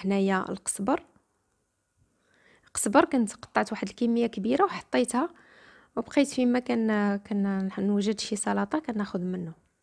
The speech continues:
هنا عندي هنايا القوق اللي سلقته، وغادا ن-، غادا، غادا نزيد دابا ناخذ هاد التتبيله هادي، ونحاول ندوزو،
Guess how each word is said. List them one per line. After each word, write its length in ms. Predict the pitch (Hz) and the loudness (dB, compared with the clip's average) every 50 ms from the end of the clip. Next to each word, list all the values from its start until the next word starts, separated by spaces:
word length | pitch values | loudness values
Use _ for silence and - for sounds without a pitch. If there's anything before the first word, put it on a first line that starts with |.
| _ - _ - _ - - - - - - - - - | _ -20 _ -20 _ -20 -20 -20 -20 -20 -20 -20 -6 0
هنا 180 | 247 254 320 | 4 6 6
عندي 400 | 339 302 269 262 233 226 240 220 | 6 6 6 4 4 4 4 2
هنايا 640 | 208 208 208 208 202 190 185 180 180 156 - - - | 4 4 2 2 2 2 2 2 2 0 0 -2 -4
القوق 500 | 180 185 - - 294 403 440 - - 254 | -6 -6 0 2 4 4 4 2 -2 -2
اللي 380 | 214 208 208 202 196 185 185 | 0 2 2 2 2 2 0
سلقته، 580 | 180 - - 240 - - - - - 339 427 - - - _ _ _ _ _ _ _ _ _ _ _ _ _ _ _ _ _ _ _ _ _ _ _ _ _ _ _ _ _ _ _ - | -2 -4 -6 -6 -8 -8 -6 -2 0 0 0 0 -4 -14 _ _ _ _ _ _ _ _ _ _ _ _ _ _ _ _ _ _ _ _ _ _ _ _ _ _ _ _ _ _ _ 2
وغادا 420 | 320 320 285 254 233 196 208 220 | 4 4 6 4 4 4 2 2
ن-، 220 | 226 240 240 - - _ _ _ _ - | 2 2 0 -2 -6 _ _ _ _ -4
غادا، 720 | 196 175 185 190 185 185 185 180 - - 180 175 180 - - | -4 -2 -2 -2 -2 -2 -2 -4 -4 -4 -6 -6 -8 -8 -10
غادا 300 | - 202 196 202 190 208 | -8 -6 -6 -4 0 0
نزيد 340 | 196 190 - - 202 190 190 | 0 0 0 0 -2 -4 -2
دابا 300 | - 180 - - - - | -6 -8 -6 -6 -6 -4
ناخذ 260 | 180 196 202 - 190 - - | -4 -4 -4 -4 -6 -8 -8
هاد 340 | - - - - - - - | -10 -10 -8 -8 -8 -8 -8
التتبيله 600 | 202 - - - - - 190 220 208 196 196 175 - | -12 -14 -14 -14 -12 -4 -2 0 2 2 0 -2 -4
هادي، 600 | 185 175 170 170 - 240 269 285 294 302 302 - - _ _ _ - | -6 -8 -6 -4 -2 0 0 2 2 2 0 -2 -4 _ _ _ -8
ونحاول 540 | 240 - - - 220 196 190 190 208 220 226 | -8 -4 -2 0 0 2 2 2 2 2 2
ندوزو، 800 | 220 202 185 202 190 185 180 185 175 - 190 175 - - 160 | 2 0 0 0 -2 -2 -2 -4 -4 -4 -6 -6 -6 -6 -8